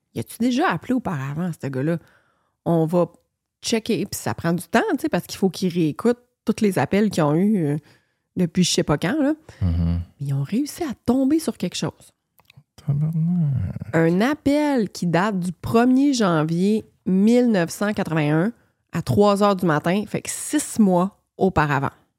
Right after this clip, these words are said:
Speaker 2: Mm-hmm.
Speaker 1: Même voix, même ton pleurnichard, OK ?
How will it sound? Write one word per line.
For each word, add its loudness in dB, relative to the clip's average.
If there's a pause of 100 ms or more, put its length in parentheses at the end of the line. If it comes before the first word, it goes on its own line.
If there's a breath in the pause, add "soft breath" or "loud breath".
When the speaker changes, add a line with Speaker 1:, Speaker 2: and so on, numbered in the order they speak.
(220)
Speaker 2:
Mm-hmm. 2 (540)
Speaker 1:
Même 4
voix, 2 (260)
même 2
ton 4
pleurnichard, 0
OK ? -2